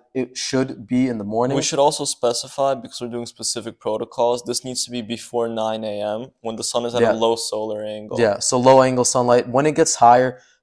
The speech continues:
Speaker 1: the, I'm pretty sure the U V A or the U V B dips down, one of them, and then it becomes, you shouldn't stare directly at the sun at that point.
Speaker 2: It
Speaker 1: At that point, you're
Speaker 2: hurts. You
Speaker 1: burning
Speaker 2: can
Speaker 1: your
Speaker 2: tell.
Speaker 1: retina.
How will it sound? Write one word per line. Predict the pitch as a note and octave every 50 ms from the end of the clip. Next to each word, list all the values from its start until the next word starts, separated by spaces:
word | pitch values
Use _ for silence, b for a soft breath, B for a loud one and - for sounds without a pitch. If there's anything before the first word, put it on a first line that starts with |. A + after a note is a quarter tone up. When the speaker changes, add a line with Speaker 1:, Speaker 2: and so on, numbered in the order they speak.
| _ -
Speaker 1:
the, | - B2 A#2+ A#2+ A#2 A#2 A2+ A#2 - -
I'm | B2 A#2+
pretty | - D3 C#3+ C#3
sure | - - C#3 C3
the | A#2+ A#2+ A#2 A#2 A2+ A2+ A2+ G#2
U | A2 A#2 A#2+ A#2
V | A2 A#2 A#2+ A#2
A | A#2 A#2+ A#2+
or | A#2+
the | A#2 A2+
U | G#2+ A2+ A2 G#2
V | A2 A2
B | G2+ G2 A2 A2 A2 A2 G#2+
dips | - - A#2+ A2+ - - -
down, | - A#2 A2+ A2+ A#2 A#2+ C3 B2+ - _ _ _ _ _ _ _ _ _ G#2+ A2
one | G#2+ A#2+ A#2+ A#2
of | G#2 F#2
them, | G2+ A2 G#2+ G#2+ G#2+ A2 - _
and | - A#2 A2
then | A2 A2 A2 A2 A2 A2 -
it | C3 A#2+
becomes, | G2+ - - - C3+ A#2+ A2 G2+ - -
you | B2+ A#2+
shouldn't | - - D3+ C3+ A#2+ G#2
stare | - - - B2+
directly | A2 A#2 A#2 A2+ - A#2+ A2+
at | A2 G2+ -
the | -
sun | - - A2+ A2
at | G#2+ G#2 -
that | A2+ A2 -
point. | - A#2 A2 A2 - _ _ _
Speaker 2:
It | A#2+ A#2
Speaker 1:
At | -
that | C3 B2+ C3 A#2+
point, | C#3 C3
you're | A#2+ B2+
Speaker 2:
hurts. | A2+ -
You | C#3 C3
Speaker 1:
burning | A#2+ A#2+ A#2+
Speaker 2:
can | B2
Speaker 1:
your | A#2 A#2
Speaker 2:
tell. | A2+ A#2 A2+ A2+ G#2+
Speaker 1:
retina. | G#2 G#2 G#2 G2+ -